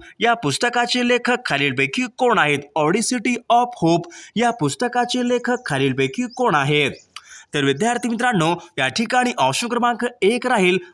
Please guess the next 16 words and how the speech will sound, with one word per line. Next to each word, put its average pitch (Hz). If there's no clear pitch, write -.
बराक 240
ओबामा 180
Odyssey 220
of 240
Hope 165
या 247
पुस्तकाचे 147
लेखक 143
आहेत. 143
प्रश्न 160
क्रमांक 240
पाचवा 226
पाहूयात, 202
कांझीरंगा 160
हे 240
अभयारण्य 202